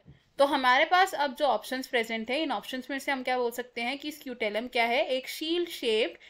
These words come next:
लार्ज cotyledon of grasses। ऑप्शन वन यहाँ पर हमारा रॉन्ग हो जाएगा, because स्क्यूटेलम एक haploid स्ट्रक्चर नहीं है in the grass embryo, ये होता है एक diploid structure। ऑप्शन टू भी यहाँ पर रॉन्ग होगा, because remnant of cotyledon in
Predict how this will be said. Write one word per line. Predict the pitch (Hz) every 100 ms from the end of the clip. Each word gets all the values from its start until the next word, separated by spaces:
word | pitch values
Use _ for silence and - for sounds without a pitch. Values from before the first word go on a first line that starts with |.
| - _ -
लार्ज | 247 285 370 -
cotyledon | 208 202 214 202 202 254
of | 359
grasses। | 254 240 190 - 190 -
ऑप्शन | - 285 381 359
वन | 339 349
यहाँ | 359 349 349
पर | 359
हमारा | 339 330 320 330
रॉन्ग | 302 302
हो | 320
जाएगा, | 330 311 339 330
because | 311 285 302 339
स्क्यूटेलम | - 294 285 277 269 311
एक | 320 311
haploid | 269 254 233 240
स्ट्रक्चर | 247 - 285 - 294
नहीं | 277 277 277
है | 285 285
in | 262
the | 247 247
grass | 226 220 240
embryo, | 240 240 247 269
ये | 320 277
होता | 226 226
है | 226 233
एक | 233 202
diploid | 190 202 190 214 -
structure। | - 262 - 302 359 - - _ _
ऑप्शन | - 240 - 311
टू | 311
भी | 311 330
यहाँ | 330 311
पर | 311 311
रॉन्ग | 294 294
होगा, | 294 285 339
because | 330 311 262 320 349 - - -
remnant | 269 277 311 349 370 370
of | 349 349
cotyledon | 285 269 285 302 269 294 294
in | 269